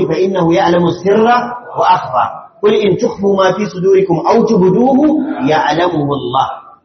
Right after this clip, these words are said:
Allah kaɗai shi ne masanin zuciya. Ko mala'iku da suke faɗi tashi da kai ba sa sanin wasu abu tattare da kai, amma shi Allah ba abin da ka isa ka ɓoye wanda bai sani ba.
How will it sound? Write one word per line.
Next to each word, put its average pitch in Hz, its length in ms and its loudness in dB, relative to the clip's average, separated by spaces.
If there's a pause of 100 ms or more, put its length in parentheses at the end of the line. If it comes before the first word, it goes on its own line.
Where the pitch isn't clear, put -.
(400)
Allah 165 180 0
kaɗai 190 280 0
shi 185 180 -4
ne 160 80 0
masanin 123 360 -2
zuciya. 117 420 -8 (1800)
Ko 90 260 0
mala'iku 147 580 0
da 131 120 0
suke - 240 -6
faɗi 117 300 -4
tashi - 280 -4
da 123 100 -2
kai 135 200 0 (1300)
ba 87 280 2 (120)
sa 131 180 0
sanin 139 320 -2
wasu 139 180 0
abu 123 180 -2
tattare 131 340 -2
da 127 100 0
kai, 131 140 0
amma 127 260 4
shi 147 160 -2
Allah 156 280 2 (100)
ba 165 120 2 (140)
abin 151 240 0
da 127 120 -2
ka - 100 -10
isa - 200 -10
ka - 140 -8
ɓoye 135 320 0
wanda 135 240 0
bai 110 140 -6
sani 110 280 -10
ba. 82 140 -4